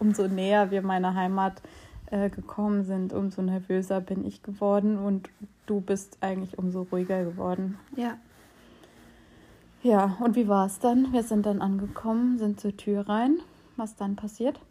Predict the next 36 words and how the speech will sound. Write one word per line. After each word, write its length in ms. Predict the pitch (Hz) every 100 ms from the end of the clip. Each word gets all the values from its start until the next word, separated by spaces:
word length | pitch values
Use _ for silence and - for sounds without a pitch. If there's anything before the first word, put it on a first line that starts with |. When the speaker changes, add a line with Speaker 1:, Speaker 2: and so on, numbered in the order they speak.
| -
Speaker 2:
Haben 200 | 226 208
Hallo 260 | 196 196 226
gerufen 480 | 262 262 285 302
und 220 | 277 247 240
dann 280 | 233 233
waren 200 | 233 233
sie 100 | 226
schon 220 | 247 233 226
in 120 | 226
der 100 | 240
Küche 460 | 240 233 - 240
und, 540 | 233 220 226 233 240 - -
äh, 460 | 220 220 - 247
ja, 120 | 220
in 100 | 220
der 100 | 226
Küche 320 | 226 233 233 220
und 160 | 220
am 120 | 220 208
Esstisch 440 | 196 - 202 -
am 160 | 208 196
Werkeln. 580 | 180 175 180 180 190 - _ - -
Speaker 1:
Genau. 300 | 247 214 202
Speaker 2:
Dein 160 | 202 196
Papa 260 | 202 - 190
und 120 | 190
deine 200 | 185 180
Mama. 440 | 180 180 175 185 202 - - - - -
Ähm, 540 | 220 220 214 220 214 277 - _ -
die 80 |
haben 100 | 233
mich 200 | 226 226 226
beide 260 | 220 226
keines 320 | 226 214 208
Blickes 420 | - 294 - 311 -
gewürdigt 800 | 269 277 285 285 294 302 -